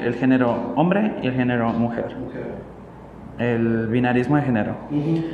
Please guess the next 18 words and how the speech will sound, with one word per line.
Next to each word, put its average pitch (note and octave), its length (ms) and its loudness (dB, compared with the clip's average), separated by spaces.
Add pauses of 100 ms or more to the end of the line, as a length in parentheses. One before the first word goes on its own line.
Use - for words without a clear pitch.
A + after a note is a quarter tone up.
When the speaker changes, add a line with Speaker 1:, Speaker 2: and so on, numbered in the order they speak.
(520)
Speaker 1:
Yo D#3+ 180 8
decido D#3+ 840 6
cómo D3+ 200 6
me D#3+ 140 6
voy B2 160 6
a - 20 6
identificar. C3 880 0
Digo, C3+ 500 2
pues, C3+ 120 -4
¿sabes D3+ 200 2
qué? E3+ 160 2
No, F3+ 180 4
sí, G#3 180 2
yo F#3+ 100 4
me F#3 120 6
identifico D#3 480 0
como C3 240 4
hombre. D#3 520 4